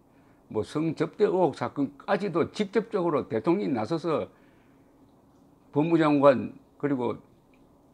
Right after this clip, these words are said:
행정안전부 장관을 불러가지고 구체적 사안에 지시를 하는 정도까지 이르렀으니까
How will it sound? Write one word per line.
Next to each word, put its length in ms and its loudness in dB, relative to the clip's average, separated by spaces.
행정안전부 600 2
장관을 320 2
불러가지고 600 -2
구체적 400 -4
사안에 340 -2
지시를 360 -2
하는 220 2
정도까지 480 -2
이르렀으니까 880 -4